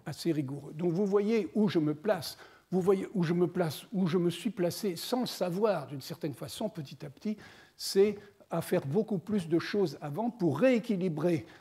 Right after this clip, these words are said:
ce qui se passe dans d'autres disciplines où on, on a, euh, euh, des choses avant et des choses après. Je ne, je ne suis pas du tout à, euh, en train de dire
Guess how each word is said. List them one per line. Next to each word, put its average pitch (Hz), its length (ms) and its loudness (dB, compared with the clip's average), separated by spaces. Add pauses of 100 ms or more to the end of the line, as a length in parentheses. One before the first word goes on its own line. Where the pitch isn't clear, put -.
(160)
ce - 180 -4
qui 185 180 -2
se - 120 -12
passe 180 420 2
dans 151 200 -2
d'autres 190 380 4
disciplines 202 640 -2 (360)
où 202 300 2
on, 170 180 6 (120)
on 170 240 2
a, 165 440 -2
euh, 147 260 -2 (280)
euh, 135 260 -8 (420)
des 180 120 0
choses 170 280 -2
avant 160 280 0
et 175 40 4
des 151 100 2
choses 165 200 0
après. - 340 -8
Je 170 160 0
ne, 233 80 2
je - 360 0
ne 220 80 4
suis 214 140 0
pas 233 100 6
du 185 140 2
tout 220 200 4
à, - 120 2
euh, 170 40 6 (1120)
en 160 100 -2
train 196 180 0
de 165 120 0
dire 214 240 6